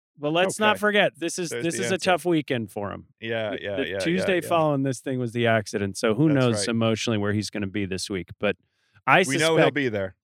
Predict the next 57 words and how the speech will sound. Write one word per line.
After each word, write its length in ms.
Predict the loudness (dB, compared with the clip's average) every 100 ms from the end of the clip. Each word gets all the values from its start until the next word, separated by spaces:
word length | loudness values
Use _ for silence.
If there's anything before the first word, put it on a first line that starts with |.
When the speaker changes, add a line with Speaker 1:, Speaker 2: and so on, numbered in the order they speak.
| -12
Speaker 1:
Yeah, 240 | -4 -2
we 160 | -2 -2
know 200 | -2 0
he'll 140 | -2
be 200 | -2 -2
there, 260 | 0 2 2
and, 180 | 0 -4
and 180 | -4 -2
that 120 | -2
he, 100 | -2
maybe 300 | -2 -2 -2
he'll 140 | -2 -2
just 220 | -4 -4
stick 220 | -6 -6
it 100 | -6
through 280 | -4 0 0
and 180 | -2 -8 _ _ _ _ _ _ -4
try 180 | -2 0
to, 240 | 0 2
uh, 160 | 2 2 -2 -18 -10
live 280 | -4 -4
to 80 | -4
see 160 | -4 -2
another 240 | 0 -2
day. 240 | 0 0 0
It's, 160 | -4 -8
it's 220 | -10 -6
gonna 160 | -6
be 80 | -2
nice 220 | -2 -2
to 100 | -4
see 160 | -8 -6
him 120 | -6
this 180 | -8 -12
weekend. 260 | -12 -14 -20 _ _ _ _ _
Speaker 2:
Well, 280 | -4 -4 -4 _ _
fellas, 640 | -4 -2 0 -2 -4 -14 -14 -4
uh, 680 | 0 4 4 6 4 4 0 -6 _
should 160 | -6 0
we, 140 | 0
should 200 | 0 0
we 100 | 2
all 200 | 4 4
say 240 | 2 2 4
who 80 | 4
we 140 | 2
think 240 | 0 -2 0
that, 160 | 0 0 0
that, 200 | -2 -2 _ -4
uh, 180 | 0 0
Tiger 300 | 0 0 2
will 80 |
be 100 | 0
handing 300 | 0 0 0
the 80 | -4
trophy 360 | 0 0 0 -6
to? 280 | -6 -6